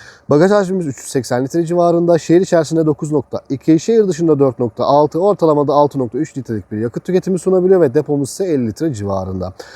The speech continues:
Aracımız bilindiği üzere C segmenti hatchback beş kapı bir araç. Donanım kısmına baktığımız aslında, e, Easy Urban Launch olarak gidiyor.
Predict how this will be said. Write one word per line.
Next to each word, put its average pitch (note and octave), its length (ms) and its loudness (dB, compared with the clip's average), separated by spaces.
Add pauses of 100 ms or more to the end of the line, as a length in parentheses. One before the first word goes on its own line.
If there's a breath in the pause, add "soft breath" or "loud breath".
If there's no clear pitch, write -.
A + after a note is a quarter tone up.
(260 loud breath)
Aracımız E3+ 440 4
bilindiği E3 340 2
üzere B2+ 300 0
C G3 180 2
segmenti F3 520 0
hatchback D3 360 -4
beş B2+ 160 -2
kapı C#3+ 320 -8
bir A2 120 -6
araç. F#2+ 360 -10 (540 loud breath)
Donanım A3 240 4
kısmına A3 360 0
baktığımız G3+ 440 0
aslında, F3+ 600 0
e, C3 480 0
Easy F#3 340 2 (140)
Urban D#3+ 440 2
Launch E3 240 2 (160)
olarak A#2 340 -6
gidiyor. F3 360 -2